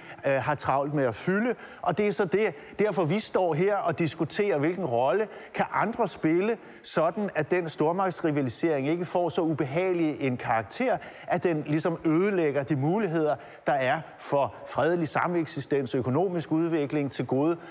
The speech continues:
for alle dem, der færdes og bor, de fire millioner mennesker, der bor der, og os andre,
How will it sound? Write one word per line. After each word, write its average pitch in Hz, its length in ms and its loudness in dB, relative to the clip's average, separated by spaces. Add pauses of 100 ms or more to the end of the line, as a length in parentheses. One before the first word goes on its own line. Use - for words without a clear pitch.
(100)
for 151 120 0
alle 135 220 2
dem, 156 180 0
der 139 80 0
færdes 160 480 0
og 135 80 0
bor, 175 240 2
de 143 140 -2
fire 170 240 0
millioner 143 400 0
mennesker, 147 380 -2
der 143 100 0
bor 185 300 0
der, 180 120 2 (280)
og 147 120 0
os 147 220 0
andre, 165 380 0